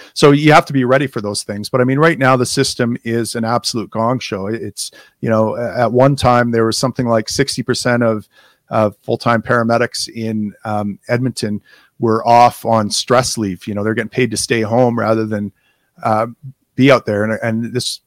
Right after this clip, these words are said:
puts an incredible strain on the system. And why were they off on stress leave? Well, it wasn't because they were seeing dead people or uh, overwhelmed by covid. It was because the covid regime makes working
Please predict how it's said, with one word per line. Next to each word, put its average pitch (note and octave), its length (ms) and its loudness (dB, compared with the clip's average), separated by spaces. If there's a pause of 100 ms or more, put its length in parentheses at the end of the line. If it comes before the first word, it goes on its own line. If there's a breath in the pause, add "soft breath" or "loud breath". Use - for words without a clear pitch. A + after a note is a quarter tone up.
(100)
puts - 240 -2
an B2+ 60 -4
incredible B2 380 0
strain C3 500 0
on A#2+ 140 0
the A2 40 -4
system. A2 460 -2
And A2 140 -2
why C3+ 200 10
were E3 160 6
they C#3+ 140 6
off C3 240 4
on A2+ 100 -4
stress - 360 -6
leave? C#3+ 120 -2
Well, A2+ 140 4
it A#2+ 60 2
wasn't C3 240 0
because B2 340 -4
they B2+ 140 2
were A2+ 120 2
seeing A#2 340 -2
dead A#2 280 -2
people A#2 300 -4
or G2+ 200 -6 (300)
uh, A2 300 -14
overwhelmed B2 480 2
by G#2+ 120 -2
covid. A#2+ 440 0 (380 loud breath)
It C3+ 60 -4
was B2+ 180 2
because C#3+ 380 0
the A#2+ 80 -8
covid F3+ 360 2
regime B2 440 -2
makes B2 280 -4
working B2+ 500 0